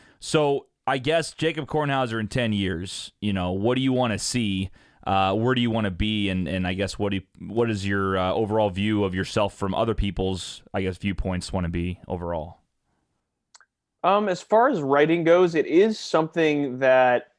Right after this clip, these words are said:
Speaker 2: um, I view as, like, a passion and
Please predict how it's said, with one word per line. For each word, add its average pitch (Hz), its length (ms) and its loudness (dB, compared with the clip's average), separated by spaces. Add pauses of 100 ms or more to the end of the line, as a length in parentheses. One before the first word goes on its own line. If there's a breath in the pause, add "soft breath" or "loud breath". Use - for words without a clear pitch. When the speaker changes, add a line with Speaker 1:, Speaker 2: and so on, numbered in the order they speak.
(100)
Speaker 2:
um, 120 540 0 (300)
I 139 120 2
view 147 480 4
as, 127 500 4
like, 123 180 0
a 120 40 -2
passion 151 720 -2
and 131 560 -2